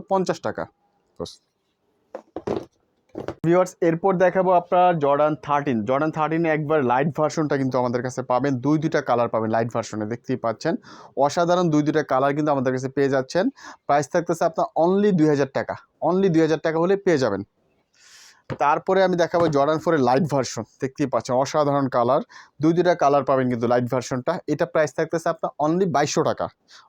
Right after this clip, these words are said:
only বাইশশো টাকা। তারপর দেখাবো আমি জর্ডান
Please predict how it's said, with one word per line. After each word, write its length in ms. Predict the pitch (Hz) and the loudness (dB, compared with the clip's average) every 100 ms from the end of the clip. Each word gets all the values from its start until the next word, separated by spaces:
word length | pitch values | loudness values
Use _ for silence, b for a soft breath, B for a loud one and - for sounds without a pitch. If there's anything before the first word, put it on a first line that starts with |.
| - | -4
only 220 | 156 190 208 | 0 2 2
বাইশশো 220 | 165 139 135 | 2 0 -2
টাকা। 160 | 107 - - _ _ _ B B B B B B B _ - | -2 -6 -14 _ _ _ B B B B B B B _ 0
তারপর 440 | 147 170 - 190 196 180 | 2 2 2 2 4 2
দেখাবো 220 | 175 180 175 | 2 2 2
আমি 100 | 175 147 | 2 2
জর্ডান 280 | 147 156 | 2 2